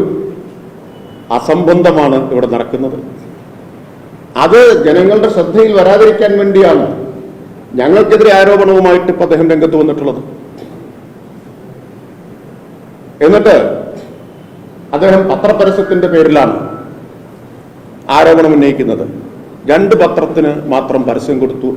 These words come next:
എന്ന പച്ച കള്ളമല്ലേ പറഞ്ഞത്? രണ്ട് പത്രത്തിനാണോ? നാല് പത്രങ്ങൾക്ക്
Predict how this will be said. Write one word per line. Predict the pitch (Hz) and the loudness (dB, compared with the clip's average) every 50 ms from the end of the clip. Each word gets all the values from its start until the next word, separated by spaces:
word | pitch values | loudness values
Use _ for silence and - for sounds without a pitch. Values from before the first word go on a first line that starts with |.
| 131 | -6
എന്ന | 131 143 131 - - 156 | -6 -6 -8 -8 -8 -8
പച്ച | 156 - - - - 190 165 - - - | -8 -8 -10 -6 -4 -4 -4 -4 -4 -6
കള്ളമല്ലേ | 120 120 131 139 123 117 107 110 104 - | -4 -2 -2 -2 -2 -2 -4 -4 -4 -6
പറഞ്ഞത്? | - - - - - - - - - - - - - - - - - - - - - 135 | -6 -6 -6 -8 -10 -12 -14 -16 -18 -18 -20 -20 -20 -20 -20 -20 -20 -20 -20 -6 -2 0
രണ്ട് | 147 170 180 - 190 | 0 2 2 2 0
പത്രത്തിനാണോ? | 185 190 180 180 180 165 160 156 147 - - - - - - - - - - - - - - - - - - - - - - - - - - - - - - - - - - 117 | 0 0 -2 -4 -2 -2 -2 0 -2 -2 -4 -8 -10 -14 -16 -18 -18 -20 -20 -20 -20 -20 -20 -20 -20 -20 -20 -20 -20 -20 -20 -20 -20 -20 -20 -20 -20 -20 -20 -20 -20 -14 -8 -4
നാല് | 127 147 175 190 220 226 214 | -2 0 2 2 2 0 0
പത്രങ്ങൾക്ക് | - - - 170 170 175 165 165 | -2 0 -2 0 0 -2 0 0